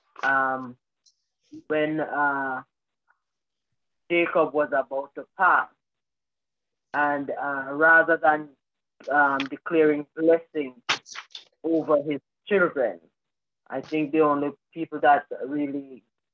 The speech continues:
were blessed were maybe Joseph and Benjamin.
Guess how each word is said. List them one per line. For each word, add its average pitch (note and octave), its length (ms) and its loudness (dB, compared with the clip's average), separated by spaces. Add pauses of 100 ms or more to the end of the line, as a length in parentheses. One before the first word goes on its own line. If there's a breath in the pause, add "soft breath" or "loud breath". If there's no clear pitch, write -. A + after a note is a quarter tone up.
were C#3+ 380 -4
blessed D3+ 320 0 (100)
were C#3 180 -8
maybe C3 360 -10 (100)
Joseph C#3+ 400 -10
and A#2+ 220 -12
Benjamin. D3 500 -4